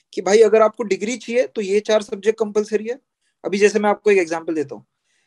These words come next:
मुझे ना data visualization पढ़ना था। Data visualization के लिए मेरा prerequisites था कि भाई business statistics पढ़ना compulsory है। तो मैंने second semester में business statistics पढ़ा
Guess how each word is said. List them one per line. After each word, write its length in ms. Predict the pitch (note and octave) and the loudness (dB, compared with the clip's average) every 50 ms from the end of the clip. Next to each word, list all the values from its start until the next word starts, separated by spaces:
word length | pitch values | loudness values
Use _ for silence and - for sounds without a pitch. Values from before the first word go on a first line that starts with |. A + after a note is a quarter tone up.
| _ _ - | _ _ -6
मुझे 260 | D#3+ F3 E3 G#3 A3+ | -4 0 2 2 4
ना 120 | A#3 B3 C#4+ C4+ - _ _ _ _ _ _ _ _ - | 4 4 2 2 -2 _ _ _ _ _ _ _ _ -4
data 320 | D#3+ F3 G3+ G#3+ A#3 A#3+ | 2 4 4 6 6 4
visualization 680 | A3 G#3+ F#3+ G3+ G#3 G3+ G3 F3+ E3+ E3+ D3+ E3 E3+ D#3 | 4 2 0 0 0 0 0 0 -2 -6 -6 -8 -14 -14
पढ़ना 320 | D#3 C#3 C3+ C3+ C3+ B2+ | -12 -10 -10 -10 -12 -14
था। 140 | C3 - _ _ _ _ _ _ _ _ _ _ _ _ _ _ _ _ _ _ _ _ _ - | -16 -18 _ _ _ _ _ _ _ _ _ _ _ _ _ _ _ _ _ _ _ _ _ -12
Data 360 | C#3+ C3+ D3+ F#3 A#3 A3 C#4 C#4+ | -2 4 6 6 8 8 6 6
visualization 720 | C#4 B3+ G#3 A#3 B3 B3 A#3+ A#3 A3 A3+ A3 A3+ A#3 G#3 | 6 4 6 6 8 8 6 6 4 2 4 4 4 4
के 100 | G#3 G#3+ | 4 6
लिए 120 | A3 A#3+ A#3 | 4 4 4
मेरा 220 | G#3+ G3+ G#3 A3+ A3 | 6 6 6 6 4
prerequisites 800 | - - A#3+ B3+ B3+ A#3 A#3+ A#3 - A3 G#3+ G3+ G3 - - A#3+ | 4 2 4 4 6 6 4 4 4 0 0 0 -4 -2 -2 -2
था 60 | A#3 | -2
कि 120 | A3+ B3 | 0 0
भाई 120 | A3+ B3 A3 F#3+ D#3+ D3 C#3 | -2 -2 -2 -2 -10 -10 -6
business 360 | E3+ E3+ E3 G3 A3+ A#3+ A3 | -6 -4 -4 -4 -6 -6 -6
statistics 600 | - - F#3+ E3+ E3+ - G3 - - A#3+ A#3 - - | -6 -8 -8 -8 -6 -8 -12 -12 -10 -12 -12 -12 -8
पढ़ना 320 | - E3 D#3+ E3 F#3 F#3 | -8 -8 -6 -2 -4 -4
compulsory 520 | F#3 F3+ D#3 C#3+ D3+ C#3 C3+ - A2+ E2+ | -4 -4 -6 -4 -4 -4 -6 -8 -16 -16
है। 140 | D2+ - _ _ _ _ _ _ _ _ _ _ _ _ _ _ _ _ _ _ _ _ _ _ _ _ _ _ - - | -18 -20 _ _ _ _ _ _ _ _ _ _ _ _ _ _ _ _ _ _ _ _ _ _ _ _ _ _ 0 0
तो 60 | A3 | 0
मैंने 380 | G#3 F#3 F#3+ G3 G#3+ B3 C#4 | 2 4 4 4 4 4 0
second 460 | D4 - - - G#3 G3+ - C#4+ C#4+ A#3 | 0 -2 -4 -4 -4 0 0 -2 -2 -2
semester 400 | C4 B3 A#3+ A3+ A3 - A#3 A3 | -4 -4 -4 -2 2 2 2 2
में 120 | B3 A#3 | 2 -2
business 260 | G#3 G#3 G3+ A3+ A#3 G#3+ | -4 -4 -4 -4 -12 -6
statistics 480 | - G#3 G3 G3+ G3 - - - - | -4 -4 -4 -4 -6 -8 -10 -14 -12
पढ़ा 280 | - D3 C#3 - - | -10 -12 -10 -10 -10